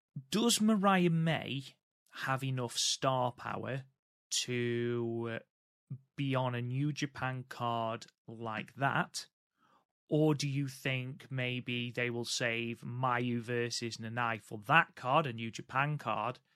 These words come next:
and have Mayu versus Mariah May as a match, maybe in the semi-main of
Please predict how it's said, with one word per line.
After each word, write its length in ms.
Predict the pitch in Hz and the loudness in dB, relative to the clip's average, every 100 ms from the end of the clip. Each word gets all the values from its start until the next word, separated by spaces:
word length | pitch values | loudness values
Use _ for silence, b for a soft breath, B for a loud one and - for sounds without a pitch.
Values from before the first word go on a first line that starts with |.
| _ _ _ - | _ _ _ 0
and 260 | 127 127 117 | 2 2 0
have 480 | 123 120 117 113 - 123 | 4 4 4 0 -8 -10
Mayu 600 | 123 131 131 127 127 117 | -6 2 4 4 0 -4
versus 920 | 113 120 120 117 123 117 113 107 - b b b | -2 0 0 0 -4 -4 -4 -4 -4 b b b
Mariah 480 | 131 120 127 120 123 | -4 2 2 2 0
May 500 | 123 120 117 117 117 | -2 -2 -2 -4 -6
as 300 | - 123 120 | -2 0 0
a 80 | 131 | -4
match, 480 | 120 120 113 - - | -2 -2 -4 -4 -6
maybe 320 | 131 120 117 | -4 -6 -6
in 100 | 117 | -8
the 60 | 117 | -4
semi-main 800 | - - 120 117 113 113 113 110 | -4 -2 -2 -4 -6 -6 -8 -6
of 440 | - 117 113 107 | -2 0 0 -4